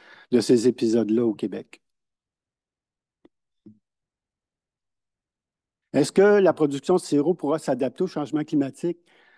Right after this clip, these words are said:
Euh, je vous montre ici, euh, euh, la production relative de, de, de sirop, là, en millilitres par entaille, euh, en fonction du, du nombre de,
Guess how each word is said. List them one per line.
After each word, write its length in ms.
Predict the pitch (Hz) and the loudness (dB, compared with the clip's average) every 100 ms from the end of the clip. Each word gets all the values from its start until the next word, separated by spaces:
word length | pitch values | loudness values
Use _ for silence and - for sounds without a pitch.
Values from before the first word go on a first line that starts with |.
| - | -8
Euh, 60 | 123 | -4
je 60 | |
vous 100 | 120 | 0
montre 260 | 160 185 139 | 0 -2 -6
ici, 440 | 123 - 190 185 | -8 -6 -4 -2
euh, 260 | 147 127 120 - _ _ - | -2 -4 -8 -12 _ _ -8
euh, 380 | 123 123 113 120 | -4 -4 -6 -8
la 140 | 127 | -12
production 440 | - 143 123 - 180 | -6 -6 -6 -8 -4
relative 500 | 160 135 - 185 151 | -4 -4 -6 -10 -6
de, 240 | 131 117 | -6 -6
de, 280 | 113 113 113 | -8 -10 -12
de 160 | 113 113 | -14 -14
sirop, 500 | - 123 107 120 170 | -6 -4 -4 -4 -6
là, 160 | 151 | -6
en 80 | 131 | -4
millilitres 460 | 117 110 110 135 - | -4 -4 -6 -10 -10
par 200 | 117 110 | -12 -10
entaille, 460 | 101 139 165 156 - - _ _ | -10 -8 -6 -6 -10 -20 _ _
euh, 380 | 117 113 113 117 156 - - - _ _ | -4 -2 -4 -6 -10 -10 -14 -16 _ _
en 120 | 147 | -4
fonction 360 | - 135 - 196 | 0 0 2 0
du, 380 | 139 147 147 - | 2 0 0 -2
du 160 | 104 131 | -4 0
nombre 340 | 156 185 180 | 0 0 -2
de, 480 | 151 127 117 123 | -2 -4 -6 -8